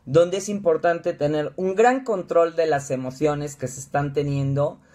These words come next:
y un autoconocimiento realmente de qué me está pasando, ¿eh? Porque de pronto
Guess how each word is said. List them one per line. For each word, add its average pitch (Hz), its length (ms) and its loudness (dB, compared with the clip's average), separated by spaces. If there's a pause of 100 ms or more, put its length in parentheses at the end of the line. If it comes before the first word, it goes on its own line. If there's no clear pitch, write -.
(180)
y 180 180 0
un 196 120 0
autoconocimiento 151 1160 0
realmente 143 580 -2
de 139 140 -2
qué 156 100 0
me 180 80 -8
está 180 240 -6
pasando, 151 680 -2
¿eh? 151 240 -4 (640)
Porque 151 520 4
de 139 140 -2
pronto 151 1080 2